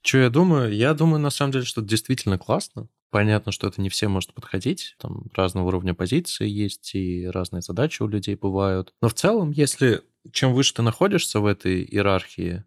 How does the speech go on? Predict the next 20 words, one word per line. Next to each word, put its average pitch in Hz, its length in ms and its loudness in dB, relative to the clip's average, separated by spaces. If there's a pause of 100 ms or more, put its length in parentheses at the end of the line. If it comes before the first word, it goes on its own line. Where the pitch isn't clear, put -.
тем 117 580 2
больше 104 580 0
от 92 300 -8
тебя 95 880 0
не 98 120 -2
ждут, 101 220 0
что - 160 -14
ты 90 80 -4
будешь 95 260 -4
работать 92 340 -4
восемь 95 280 -4
часов, - 340 0
а 92 80 -2
ждут, 117 220 -2
что - 160 -16
ты 98 100 -8
будешь 98 220 -6
приносить 95 400 -8
какой-то - 420 -6
результат. - 440 -8